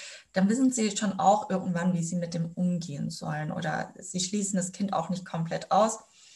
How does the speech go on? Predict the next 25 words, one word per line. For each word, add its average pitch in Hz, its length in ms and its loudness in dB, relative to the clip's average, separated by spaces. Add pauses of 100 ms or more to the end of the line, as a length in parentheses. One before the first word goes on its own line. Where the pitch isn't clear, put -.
(880)
Ich 190 220 -4
hatte 196 540 4 (580)
super 240 440 0
Erfahrung 196 760 4
in 190 120 2
meiner 175 340 2
eigenen 220 380 2
Stunde. 226 400 0
Ich 185 140 -4
hatte 170 380 -4 (100)
eine 175 160 -6
Sportstunde 208 800 -2
gehalten 196 680 -2 (460)
und 180 380 -2
das 190 160 -6
eine 220 300 2
Kind 214 560 -2 (160)
hatte 190 400 0
Epilepsie 190 840 0 (1080)
und 185 160 6
ich - 180 0
wusste 214 280 0
einfach 165 320 -4
gar 170 200 -2
nicht, 170 400 -6